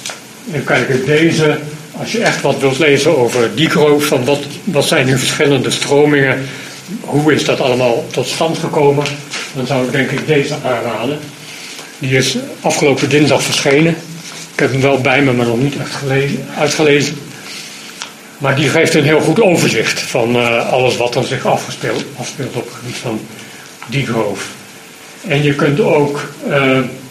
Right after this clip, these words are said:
nou, die van Hickel, die is hier in vertaling weergegeven. Er komt deze maand een boek uit, Degrowth and Strategy.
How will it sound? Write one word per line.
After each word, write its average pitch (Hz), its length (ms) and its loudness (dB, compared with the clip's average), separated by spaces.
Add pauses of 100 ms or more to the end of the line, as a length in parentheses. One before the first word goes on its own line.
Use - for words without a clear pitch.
(360)
nou, 120 180 0
die 127 120 -4
van 127 180 -2
Hickel, 156 540 4
die 135 280 -2 (100)
is 120 120 -8
hier 135 240 -2 (140)
in - 120 -4
vertaling 143 460 -4
weergegeven. 131 760 0 (1000)
Er - 80 -8
komt 135 320 0 (200)
deze 151 340 0
maand 135 300 2
een 127 200 -4
boek 131 300 -6
uit, 127 280 0 (240)
Degrowth 139 540 -2 (100)
and 117 200 -2
Strategy. 165 720 2